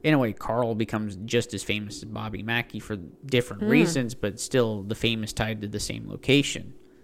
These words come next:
Speaker 2: That's an interesting theory. Hmm.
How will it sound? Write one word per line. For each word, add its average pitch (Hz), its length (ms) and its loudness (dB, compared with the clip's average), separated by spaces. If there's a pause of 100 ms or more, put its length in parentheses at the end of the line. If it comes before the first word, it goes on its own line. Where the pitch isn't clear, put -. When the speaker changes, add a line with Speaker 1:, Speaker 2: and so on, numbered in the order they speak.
Speaker 2:
That's 202 220 -2
an 214 160 -4 (340)
interesting 160 540 -8
theory. 160 460 -8 (1040)
Hmm. 202 140 -6